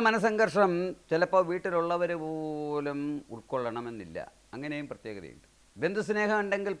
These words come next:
പോലും, സുഹൃസ്നേഹമുണ്ടെങ്കിൽ പോലും അവരിൽ നിന്ന് അതിൻ്റേതായ ആനുകൂല്യതകളോ അനുകൂലമായ പ്രവൃത്തിയോ ചിലപ്പോൾ ലഭ്യമായെന്ന് വരില്ല. അങ്ങനെയൊക്കെയുണ്ട്.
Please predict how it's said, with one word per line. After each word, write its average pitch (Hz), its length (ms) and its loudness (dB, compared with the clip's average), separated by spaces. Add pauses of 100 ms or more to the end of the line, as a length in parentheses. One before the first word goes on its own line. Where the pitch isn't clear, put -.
പോലും, 151 320 0 (1300)
സുഹൃസ്നേഹമുണ്ടെങ്കിൽ 202 1080 2
പോലും 147 300 2 (920)
അവരിൽ 175 420 4 (100)
നിന്ന് 175 280 0 (140)
അതിൻ്റേതായ 165 640 2 (260)
ആനുകൂല്യതകളോ 147 1040 0 (300)
അനുകൂലമായ 127 720 -2 (140)
പ്രവൃത്തിയോ 127 560 -6 (180)
ചിലപ്പോൾ 113 420 -6
ലഭ്യമായെന്ന് 110 600 -8
വരില്ല. 80 260 -12 (1200)
അങ്ങനെയൊക്കെയുണ്ട്. 120 600 -10